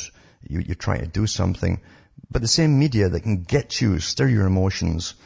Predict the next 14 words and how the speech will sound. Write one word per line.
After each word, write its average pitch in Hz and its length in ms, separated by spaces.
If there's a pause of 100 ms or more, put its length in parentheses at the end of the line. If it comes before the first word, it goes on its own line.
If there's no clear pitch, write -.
just - 160
like - 140
movies, 98 640
you 85 140
cry, 98 300
you 95 140
laugh, 82 360
all 87 80
the 80 120
rest 80 180
of 87 100
it, - 100 (380)
can 110 160
just - 200